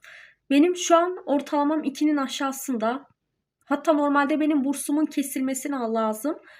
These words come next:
Ama bunun da sebebi, işte bir tane videomda anlatmıştım üniversiteye gitmek için hazır hissetmediğimi. Hem orada bahsettiğim sebeplerden dolayı hem de üniversitede gördüğümüz dersler bana çok, şu an birinci sınıftaki dersler çok temel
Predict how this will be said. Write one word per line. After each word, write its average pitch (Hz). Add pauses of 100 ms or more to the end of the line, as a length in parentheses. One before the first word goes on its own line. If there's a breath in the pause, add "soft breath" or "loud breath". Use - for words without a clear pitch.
(300 soft breath)
Ama 302
bunun 339
da 349
sebebi, 339
işte 294 (180)
bir 311
tane 330
videomda 311
anlatmıştım 320
üniversiteye 277
gitmek 285
için 285
hazır 269
hissetmediğimi. 254 (320 loud breath)
Hem 359 (200)
orada 339
bahsettiğim 320
sebeplerden 285
dolayı 294 (260 loud breath)
hem 359
de 370
üniversitede 330
gördüğümüz 294
dersler 294
bana 311 (340 loud breath)
çok, 359
şu -
an 311
birinci 285
sınıftaki 311
dersler 302
çok -
temel 285